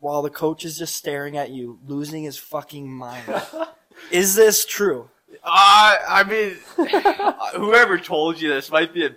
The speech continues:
Speaker 2: bit exaggerated,
Speaker 1: I don't
Speaker 2: but,
Speaker 1: believe it.
Speaker 2: but I mean,
Speaker 1: believe it.
Speaker 2: yeah, no, I do remember it was a, it was a practice. I don't know what I got kicked off before, uh, the day before. Um,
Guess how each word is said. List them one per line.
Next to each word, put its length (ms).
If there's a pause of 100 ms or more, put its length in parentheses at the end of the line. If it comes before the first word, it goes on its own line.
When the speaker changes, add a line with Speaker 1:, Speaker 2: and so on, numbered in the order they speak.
(140)
Speaker 2:
bit 240
exaggerated, 1040
Speaker 1:
I 120
don't 220
Speaker 2:
but, 60
Speaker 1:
believe 300
it. 140
Speaker 2:
but 160
I 160
mean, 200
Speaker 1:
believe 160
it. 40
Speaker 2:
yeah, 320
no, 80
I 200
do 180
remember 500
it 40
was 120
a, 180 (140)
it 60
was 120
a 20
practice. 580
I 100
don't 100
know 100
what 100
I 100
got 200
kicked 280
off 280 (120)
before, 540 (220)
uh, 160
the 100
day 220
before. 540 (800)
Um, 800